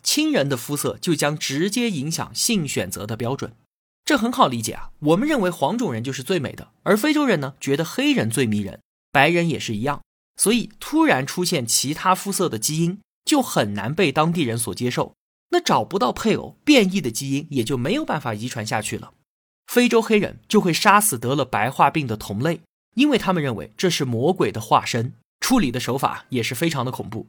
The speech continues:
直接吃掉。从进化的角度来说呢，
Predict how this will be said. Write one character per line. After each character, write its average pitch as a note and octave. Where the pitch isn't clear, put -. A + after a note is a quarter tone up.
直 C3
接 E3
吃 C3
掉。 A#2
从 C4
进 F4
化 B3+
的 G3
角 A#2
度 C#3+
来 A2
说 A#2+
呢， G#2+